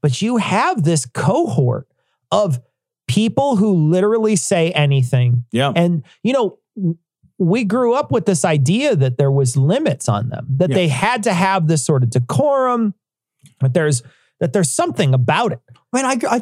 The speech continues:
Speaker 2: used to think serious people were in charge.
Speaker 1: Me too, man.
Speaker 2: And
Speaker 1: My whole life I did.
Speaker 2: I, I, I think that for a long time, serious people, now bad people often, but serious people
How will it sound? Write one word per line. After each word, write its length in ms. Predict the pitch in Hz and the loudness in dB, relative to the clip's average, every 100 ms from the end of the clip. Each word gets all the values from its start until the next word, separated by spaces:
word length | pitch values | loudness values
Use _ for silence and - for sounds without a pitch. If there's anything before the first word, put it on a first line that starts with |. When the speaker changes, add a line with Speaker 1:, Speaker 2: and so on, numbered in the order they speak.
| 339 | -2
Speaker 2:
used 140 | 339 | -4
to 80 | 311 | -2
think 200 | 262 202 | -2 -2
serious 580 | - - 170 196 196 - | -4 -4 0 0 -2 -2
people 360 | 170 170 139 | -2 0 0
were 140 | 120 113 | 0 -2
in 100 | 113 | -4
charge. 340 | - - - | -6 -8 -2
Speaker 1:
Me 140 | 208 | -2
too, 260 | 226 - 285 | -2 -2 0
man. 340 | 180 185 185 - | 2 2 0 0
Speaker 2:
And 160 | 185 | 0
Speaker 1:
My 140 | 180 185 | 2 2
whole 260 | 180 320 | 2 2
life 280 | 240 240 160 | 2 0 0
I 120 | 123 | 0
did. 120 | 110 - | 0 0
Speaker 2:
I, 220 | 208 - - _ | 0 -2 -12 _
I, 380 | 175 196 175 - _ _ - | 0 0 -2 -6 _ _ -2
I 140 | 202 | -2
think 320 | 165 269 294 | 0 -4 -2
that 100 | 294 | -4
for 180 | - 226 | -2 -2
a 60 | 185 | 0
long 360 | 139 151 180 | 0 0 0
time, 340 | 165 139 151 185 | 0 0 0 0
serious 640 | - - 196 202 180 - | -2 -2 -2 0 0 -2
people, 580 | - 143 113 113 110 95 _ _ _ _ - | -2 -2 0 -2 -2 -6 _ _ _ _ -4
now 160 | 220 196 | -2 0
bad 440 | 120 240 339 247 | 0 0 0 0
people 360 | 151 127 104 104 | 0 -2 -2 -4
often, 560 | 92 - - 101 160 - _ _ | -4 -8 -10 -8 -8 -10 _ _
but 120 | 208 - | -4 -2
serious 680 | - - 320 392 208 110 | -6 -4 -2 0 0 -2
people 580 | - - - - - 113 | -6 -10 -10 -12 -12 -12